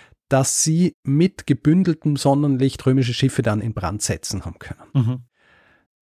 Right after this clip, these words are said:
Speaker 1: Kennst du die Serie Mythbusters?
Speaker 2: <laughs> Nee.
Speaker 1: Von der schon mal gehört?
Speaker 2: Also ja, aber ich, äh,
Speaker 1: Mythbusters.
Speaker 2: ja.
Speaker 1: Ja, die immer solche Dinge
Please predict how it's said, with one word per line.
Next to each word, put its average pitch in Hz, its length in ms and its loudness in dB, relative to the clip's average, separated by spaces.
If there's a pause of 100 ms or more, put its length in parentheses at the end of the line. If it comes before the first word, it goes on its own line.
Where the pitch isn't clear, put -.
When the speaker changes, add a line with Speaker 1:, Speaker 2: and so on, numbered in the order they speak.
(500)
Speaker 1:
Kennst 156 200 0
du 202 40 2
die 170 120 -2
Serie 156 300 4
Mythbusters? - 920 -2
Speaker 2:
<laughs> 110 60 4 (640)
Nee. 135 300 2
Speaker 1:
Von 143 100 -4
der 113 140 -4
schon 101 160 -6
mal 101 120 -10
gehört? 135 240 -6 (120)
Speaker 2:
Also 147 140 4
ja, 147 340 2
aber 135 260 0
ich, 123 80 2
äh, 139 140 2
Speaker 1:
Mythbusters. 110 460 -4
Speaker 2:
ja. 127 160 -2 (100)
Speaker 1:
Ja, 127 240 2
die 127 200 2
immer 151 440 2 (100)
solche 131 600 0 (200)
Dinge 147 460 2